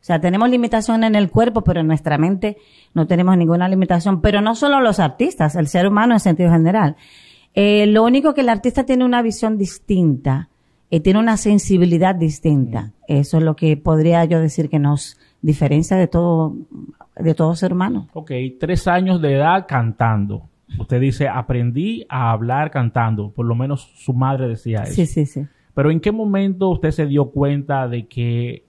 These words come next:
Speaker 2: se sentía artista?
Speaker 1: Yo pienso que como a eso de los once años.
Speaker 2: Pero temprano.
Speaker 1: Sí, muy temprano. Eh, yo gané un festival de la voz en el colegio, en el Politécnico donde yo estudié.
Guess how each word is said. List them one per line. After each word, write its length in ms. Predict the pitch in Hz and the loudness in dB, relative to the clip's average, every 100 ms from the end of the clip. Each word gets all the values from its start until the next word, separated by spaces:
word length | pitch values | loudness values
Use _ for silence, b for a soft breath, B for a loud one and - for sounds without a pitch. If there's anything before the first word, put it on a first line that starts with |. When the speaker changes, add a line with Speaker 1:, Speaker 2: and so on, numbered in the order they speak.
| _ _ _ _ _ - | _ _ _ _ _ -4
Speaker 2:
se 160 | 147 | 0
sentía 680 | - 135 123 - 160 147 143 | 0 0 -4 -4 -4 -2 -2
artista? 960 | - 120 113 - 131 - - - - _ _ _ _ _ _ _ _ _ _ _ _ _ _ _ - | -6 -10 -10 -8 -10 -10 -14 -16 -20 _ _ _ _ _ _ _ _ _ _ _ _ _ _ _ -10
Speaker 1:
Yo 280 | 165 185 - | -4 -4 -2
pienso 360 | 214 233 247 | -2 0 -2
que 200 | 247 208 | 0 0
como 220 | 196 190 175 | 0 0 2
a 100 | 175 | 2
eso 180 | 175 208 | 0 -2
de 100 | 185 | -2
los 220 | 185 - | -4 -2
once 400 | 175 202 190 185 | -2 -2 0 0
años. 680 | 165 165 156 147 160 - - - - _ - | 2 2 2 2 -2 -6 -20 -20 -20 _ -4
Speaker 2:
Pero 140 | 127 - | -2 -2
temprano. 580 | 101 - 104 165 139 185 | -4 -8 -12 -8 -8 -4
Speaker 1:
Sí, 160 | 180 | 0
muy 180 | 165 160 | 2 2
temprano. 600 | 151 151 147 139 135 147 b b b b | 2 0 0 -2 -2 -4 b b b b
Eh, 200 | 151 151 | -2 0
yo 120 | 160 | 0
gané 280 | 170 190 190 | 0 0 0
un 80 | 190 | 0
festival 560 | - 175 185 165 165 170 | 0 -2 0 0 0 0
de 80 | |
la 140 | 170 170 | 0 0
voz 260 | 214 214 180 | 0 -2 0
en 120 | 156 | 0
el 100 | 151 | 0
colegio, 500 | 151 151 160 170 160 | 0 2 2 4 4
en 80 | 156 | 2
el 100 | 151 | 2
Politécnico 640 | 160 156 196 196 170 160 | 0 0 -2 0 -2 -2
donde 200 | 147 147 156 | -4 -4 -6
yo 60 | |
estudié. 460 | 160 180 190 202 | -6 -6 -4 -6